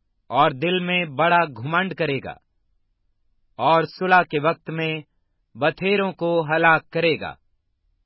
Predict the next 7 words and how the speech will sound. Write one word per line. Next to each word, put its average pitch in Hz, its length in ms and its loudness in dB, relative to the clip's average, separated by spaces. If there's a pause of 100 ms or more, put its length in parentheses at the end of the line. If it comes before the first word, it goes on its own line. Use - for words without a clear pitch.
(420)
وہ 127 180 -2
بادشاہوں 170 680 0
کے 151 140 -6
بادشاہ 160 600 0
سے 160 140 -4
بھی 147 220 -6 (640)
مقابلہ 175 600 2